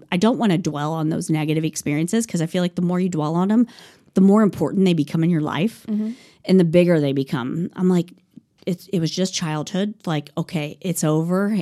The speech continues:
Speaker 1: And I don't wanna be like, "Oh, well, I, I had this really, really tough experience." Like, forget about that. Yeah, I had a tough experience.
Speaker 2: <laughs>
Speaker 1: Like, great. I'm, I dealt with that and I, you know, went through all that. I'm not
Speaker 2: Yeah.
Speaker 1: trying to make it this big deal.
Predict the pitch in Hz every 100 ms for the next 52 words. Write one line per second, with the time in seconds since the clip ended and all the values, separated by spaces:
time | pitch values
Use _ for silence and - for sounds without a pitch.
0 | - 160 160 156 156 156 147 - - 165
1 | 165 160 160 160 160 160 - - 185 220
2 | - 226 220 226 - 214 202 196 - -
3 | - 143 - - - 220 370 339 262 254
4 | - 175 247 - _ - _ - _ 220
5 | - - 233 214 208 170 160 - 151 -
6 | - 175 175 165 143 165 151 151 - -
7 | - - 190 175 196 196 185 180 190 -
8 | 165 160 196 226 247 - 196 160 156 -
9 | - 180 175 214 - 180 185 180 180 -
10 | _ 180 170 160 - 226 233 254 269 -
11 | 165 160 160 - 208 160 147 185 190 -
12 | 175 151 143 160 160 180 160 165 - 165
13 | 160 151 151 - 165 - 175 165 156 170
14 | 170 170 165